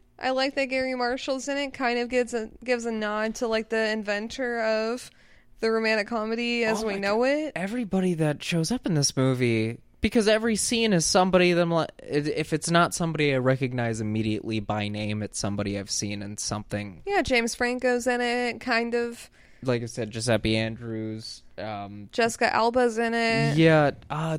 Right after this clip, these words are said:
Speaker 2: there's one, the guy that plays her assistant, um, the guy with the money screensaver.
Speaker 1: Sean Whalen?
Speaker 2: Yeah, 'cause I just had that moment of, like, "Where is he from?" People Under the Stairs.
Speaker 1: Yeah.
Speaker 2: He's in People Under the Stairs. I recognize those teeth.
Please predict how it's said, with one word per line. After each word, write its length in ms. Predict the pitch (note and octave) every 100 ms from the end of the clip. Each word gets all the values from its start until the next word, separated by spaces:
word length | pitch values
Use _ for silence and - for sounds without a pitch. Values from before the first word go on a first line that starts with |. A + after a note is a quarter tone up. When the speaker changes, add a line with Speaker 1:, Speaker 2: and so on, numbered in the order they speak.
| -
Speaker 2:
there's 280 | D#3+ D3+
one, 300 | D3 E3+ D#3+ C#3
the 80 | C3+
guy 240 | C#3+ D3+
that 160 | D#3 -
plays 320 | - D3 C#3
her 140 | C#3+ A#2+
assistant, 720 | G#2+ - C#3 - - G#2 G2 _ _ _ - _
um, 560 | A2+ A2 G#2 G#2+ G#2+ A2 _ - - - - -
the 60 |
guy 220 | A#2+ A#2 A#2+
with 160 | A#2+
the 80 | A2
money 280 | G2 A2+ A2+
screensaver. 720 | G#2+ - G#2+ G#2+ F#2 F2 - - - _
Speaker 1:
Sean 380 | - B3 A#3 A3+
Whalen? 480 | G#3+ G#3+ B3 C4+ C4
Speaker 2:
Yeah, 420 | - D3+ D3 C3
'cause 220 | G#2+ D#3 D3
I 260 | C#3+ C#3 -
just 220 | - D3+ - _ - - -
had 240 | D#3 D3
that 140 | C#3+ G2
moment 280 | C#3 C#3+
of, 100 | C#3
like, 240 | C#3 C3+ B2
"Where 100 | A#2
is 140 | B2
he 80 | D#3
from?" 340 | - F3 B2+ A#2+ - -
People 260 | G3+ G#3+
Under 200 | G#3+ A3
the 80 | A3+
Stairs. 580 | - D#4 G#3+ B2 A2 - A#3+
Speaker 1:
Yeah. 400 | B3 A3+ A3+ A3+
Speaker 2:
He's 120 | A3
in 140 | A#3 A#3
People 260 | A#3+ A3+ A#3
Under 260 | A#3 A3+
the 120 | A3+
Stairs. 360 | - - - C3
I 80 | C#3+
recognize 560 | G#3+ G#3 B2 A2 G#2
those 220 | G#2+ G#2 -
teeth. 300 | C3 D3